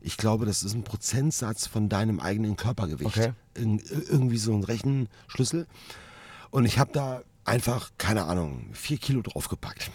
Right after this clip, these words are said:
Speaker 2: Okay.
Speaker 1: Hab gesagt, "Komm, kann jetzt nicht so schlimm sein." Und, äh, das ist eine in, in Deutschland hergestellt.
Speaker 2: Mhm, cool.
Speaker 1: Ja, in Deutschland hergestellt, ist, ähm, ähm, ist mit so Waben genäht.
Speaker 2: Mhm.
Speaker 1: Da sind Glasperlen drin.
Speaker 2: Dass die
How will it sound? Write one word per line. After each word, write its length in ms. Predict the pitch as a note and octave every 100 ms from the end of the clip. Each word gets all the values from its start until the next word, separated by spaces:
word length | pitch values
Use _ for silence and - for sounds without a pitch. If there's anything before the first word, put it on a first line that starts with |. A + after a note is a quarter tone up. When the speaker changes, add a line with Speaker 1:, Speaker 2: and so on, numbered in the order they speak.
| -
Speaker 2:
Okay. 200 | C3 A#2
Speaker 1:
Hab 100 | G#2+
gesagt, 260 | C3+ B2+ G#2+
"Komm, 180 | F2+ D2+ - - - - - - -
kann 180 | A#2
jetzt 160 | B2+ A2
nicht 100 | A2+
so 80 | G#2+
schlimm 220 | - D#2
sein." 240 | C2+ A1+ - - - - - - -
Und, 340 | A#2+ A#2+ G#2+ -
äh, 280 | G#2+ G#2
das 160 | G2 F#2+
ist 140 | A2
eine 300 | F#2 G#2 G#2+
in, 160 | G#2+ A2
in 140 | A2+
Deutschland 440 | G#2+ A#2 C#3+ D3+ C3
hergestellt. 540 | F#2 A2 - D3 G#3+ - -
Speaker 2:
Mhm, 280 | - G2 A#2+ - -
cool. 240 | G2 D3 - - _
Speaker 1:
Ja, 80 | A2+
in 60 |
Deutschland 320 | G#2 G#2+ A2
hergestellt, 460 | E2+ A2 C3+ D3+ D3+ -
ist, 240 | - - -
ähm, 360 | A#2 A#2 A2 - - - - -
ähm, 260 | A2 G#2
ist 240 | G#2+ - G#2
mit 140 | G#2+
so 240 | - F#2+ D#2+
Waben 480 | G2+ A2 B2 D3+ C#3+
genäht. 580 | A#2 A2 A#2 G#3 - -
Speaker 2:
Mhm. 120 | A2+
Speaker 1:
Da 60 | A2
sind 180 | C3 A#2
Glasperlen 720 | G#2 C#3 - - C#3+ C3+ C#3+
drin. 360 | D3 D3+ G3 G#3+
Speaker 2:
Dass 160 | - G#2
die 220 | G2 F#2